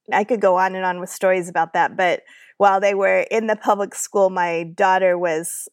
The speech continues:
crying on the playground, and my son saw her, left his line with his class and went over to take care of her, which in a homeschool situation would be normal. <laughs> But in a public school situation, he got in trouble for leaving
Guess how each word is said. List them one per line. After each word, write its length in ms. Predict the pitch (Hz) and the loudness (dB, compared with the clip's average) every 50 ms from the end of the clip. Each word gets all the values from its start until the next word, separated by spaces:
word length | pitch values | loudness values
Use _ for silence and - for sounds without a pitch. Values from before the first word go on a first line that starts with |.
| _ _ _ - | _ _ _ -16
crying 420 | - - 254 208 208 208 202 196 196 | -8 -2 0 2 2 2 0 -2 -4
on 120 | 185 175 | -6 -4
the 260 | 175 165 175 185 185 - _ | -4 -4 -4 -4 -6 -10 _
playground, 520 | - - 254 269 254 226 214 180 170 170 170 | -10 -4 -2 -2 -2 -2 -2 0 0 -2 -2
and 80 | 170 | -4
my 100 | 165 180 | -6 -6
son 320 | 190 - - 208 190 190 190 | -6 -2 -4 -4 -4 -4 -8
saw 320 | - - 240 247 269 277 | -4 0 2 2 2 0
her, 540 | - - 233 196 180 170 170 170 185 208 _ _ _ _ _ _ - - 202 | -2 -4 -2 -2 0 0 -2 -2 -4 -6 _ _ _ _ _ _ -20 -14 -4
left 380 | 202 214 220 247 247 - - - | 2 2 2 2 2 -4 -6 0
his 420 | 339 220 208 185 202 - - - _ _ _ - - | 2 2 2 0 -4 -18 -20 -20 _ _ _ -12 -10
line 680 | 190 196 202 202 214 208 202 196 196 190 202 - - - - | -2 0 2 2 4 2 2 0 -2 -6 -8 -10 -12 -8 -4
with 200 | 208 214 208 - | -2 -2 0 0
his 180 | 233 202 196 | 0 -2 -2
class 360 | - - - 240 208 196 226 - | -4 0 2 2 2 2 0 -4
and 120 | 185 185 | -8 -6
went 140 | 196 185 185 | -6 -4 -4
over 180 | 180 180 185 | -4 -4 -2
to 100 | 175 175 | -2 -2
take 360 | 180 _ - - 190 185 - - | -4 _ -4 -4 -4 -4 -4 -4
care 280 | - 269 277 277 254 | -2 0 2 2 2
of 120 | 277 269 - | 0 -2 -4
her, 260 | - 180 170 170 170 | -6 -4 -4 -2 -2
which 340 | 175 180 180 180 - - - | -2 -2 -4 -4 -6 -12 -8
in 140 | - 196 | -6 -2
a 80 | 196 202 | -2 -2
homeschool 420 | 233 220 - - - - - 233 | 0 0 -2 -2 -2 0 0 0
situation 640 | 233 - 208 - - 214 - 196 240 - 226 208 196 | 0 0 -4 -4 -2 -4 -4 -4 -2 -4 -6 -4 -2
would 160 | 196 196 185 | -2 -2 -2
be 140 | 190 196 190 | -2 -4 -2
normal. 500 | 190 196 196 190 190 185 185 196 226 320 - 277 - 302 339 - | 0 0 0 0 -2 -2 -2 0 0 0 0 0 0 -2 -8 -20
<laughs> 260 | - 427 427 311 - | -16 -16 -16 -12 -2
But 120 | - 247 240 | 0 0 0
in 100 | 240 220 | 2 0
a 80 | 208 | 0
public 380 | 208 - 311 285 277 277 269 269 | 0 2 2 4 4 2 0 0
school 180 | - - 247 233 | -2 -2 -2 -2
situation, 640 | - 240 214 - 220 202 190 202 208 - - 208 285 | -2 -6 -10 -8 -4 -2 -2 -2 -2 -2 -4 -4 -2
he 120 | 285 220 | -2 0
got 140 | 208 208 196 | 0 0 0
in 100 | 196 202 | 0 -6
trouble 320 | 208 - - 254 233 240 226 | -6 -2 -2 0 0 0 -2
for 240 | 233 - 202 190 185 | -4 -6 -8 -8 -6
leaving 640 | 202 262 277 277 233 214 190 180 175 180 185 202 | -6 -6 -6 -4 -4 -4 -4 -4 -4 -6 -10 -12